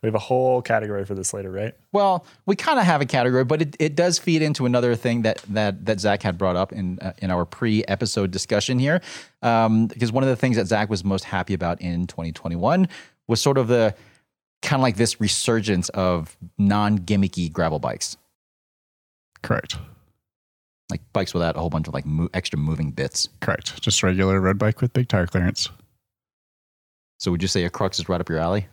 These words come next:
Speaker 3: Yeah, I would ride a Crux for sure. It's a sweet bike. Built a few. They're hard to, very hard, very hard to come by though.
Speaker 2: Very hard to come by. As a matter of fact, I had sort of been trying to buy one,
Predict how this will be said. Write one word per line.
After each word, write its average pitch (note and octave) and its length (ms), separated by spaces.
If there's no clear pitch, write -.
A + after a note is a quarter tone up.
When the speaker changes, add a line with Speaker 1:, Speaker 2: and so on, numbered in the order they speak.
Speaker 3:
Yeah, D#3+ 260
I C#3+ 80
would D3+ 100
ride C#3+ 160
a - 20
Crux - 280
for B2 120
sure. C#3 260
It's - 120
a - 40
sweet B2 180
bike. - 260
Built A2+ 180
a - 40
few. A2+ 180
They're G#2+ 80
hard A2 260
to, - 120
very C3+ 220
hard, C3 200
very D3 160
hard C3 160
to A#2+ 60
come A#2+ 120
by F2 140
though. E2 180
Speaker 2:
Very A#2 320
hard G#2 200
to F2+ 60
come F#2 200
by. E2 140
As G#2+ 160
a A#2 40
matter B2 180
of A#2+ 80
fact, C3 220
I A#2 120
had A#2 200
sort B2 180
of G#2 60
been G#2 120
trying A2 220
to F#2 80
buy E2 260
one, D#2 360